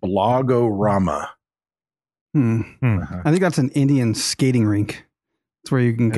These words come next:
Speaker 2: go.
Speaker 3: it? Blogorama?
Speaker 2: Yeah. Or it's where a bunch of nerdy people just go and skate and, and do their blogs
Speaker 1: Oh,
Speaker 2: in
Speaker 1: maybe.
Speaker 2: between. Yeah.
Speaker 1: Yeah. They're all just kind of, they all just look bored. They're ju-, they're not really
Speaker 2: Yeah.
Speaker 1: doing any tricks. They're just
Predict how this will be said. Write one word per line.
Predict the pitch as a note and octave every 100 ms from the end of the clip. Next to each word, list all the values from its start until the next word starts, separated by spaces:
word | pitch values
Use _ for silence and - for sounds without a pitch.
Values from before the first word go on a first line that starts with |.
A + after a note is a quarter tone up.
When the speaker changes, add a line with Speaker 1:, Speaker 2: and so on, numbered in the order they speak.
| A#2
Speaker 2:
go. | A2+
Speaker 3:
it? | G#2
Blogorama? | A#2 A#2 A2+ A2+ B2 C3+ C3+
Speaker 2:
Yeah. | F#3+
Or | A3 E3 A#2+ A#2+ - - - - -
it's | B2+ -
where | C#3 B2+ A#2 A2+ A#2
a | A2 A#2+
bunch | B2 C3
of |
nerdy | A2+ A#2+ A2
people | B2+ A#2+
just | A2+ G#2+
go | - A2+
and | A2
skate | - - A#2 A2
and, | A2+ -
and | A#2
do | A#2
their | G#2+ G2+
blogs | A2 G#2+ G#2+ G#2 G2 -
Speaker 1:
Oh, | A#2 A2+ G#2
Speaker 2:
in |
Speaker 1:
maybe. | G2 A#2+
Speaker 2:
between. | G2 A#2+ -
Yeah. | B2+ G#2+
Speaker 1:
Yeah. | F#2 F2 - - - - - -
They're | A2+
all | A2
just | G#2
kind | - A2+
of, | A2+
they | A#2
all | A#2 A#2
just | A2 A#2+
look | F#2
bored. | F2+ G2+ G2+ G2+ F#2+
They're | G2
ju-, | F2 G2
they're | A2+
not | A2+
really | A2+
Speaker 2:
Yeah. | A2
Speaker 1:
doing | A#2 A2
any | G#2+
tricks. | A2 - G2
They're | A#2
just | G#2 G2 -